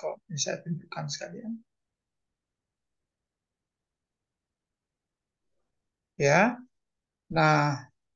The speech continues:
ini tampilannya Wolfram Alpha. Nah, itu kita bisa melakukan ini, hitung-hitungan ini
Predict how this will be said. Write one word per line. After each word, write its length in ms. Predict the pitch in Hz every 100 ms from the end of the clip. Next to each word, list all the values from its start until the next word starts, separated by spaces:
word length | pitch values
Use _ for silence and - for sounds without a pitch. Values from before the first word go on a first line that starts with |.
| _ _ _ _ _ -
ini 640 | 180 175 208 226 226 214 -
tampilannya 640 | 175 165 170 165 165 170
Wolfram 560 | 151 143 139 - 151 139
Alpha. 440 | 151 139 - 196 - _ _ _ _ _ _ _
Nah, 180 | 185 180
itu 240 | 180 185 -
kita 240 | 277 311
bisa 480 | 311 220 247 220 214
melakukan 640 | 214 214 208 202 208 208
ini, 480 | 247 269 220 269 - _ _ _ _ _ _ _ _
hitung-hitungan 680 | 214 180 196 196 202 196 190
ini 160 | 196